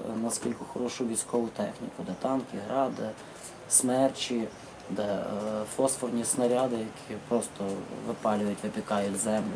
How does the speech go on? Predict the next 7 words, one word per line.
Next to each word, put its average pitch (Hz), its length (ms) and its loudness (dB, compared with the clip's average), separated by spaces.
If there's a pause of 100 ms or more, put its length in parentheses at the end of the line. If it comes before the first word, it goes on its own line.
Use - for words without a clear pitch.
де - 140 -8
с-, - 760 -6
сховатися 127 600 2 (480)
неможливо 117 540 4
навіть 95 340 2
за 107 60 2
бронею. 107 440 -4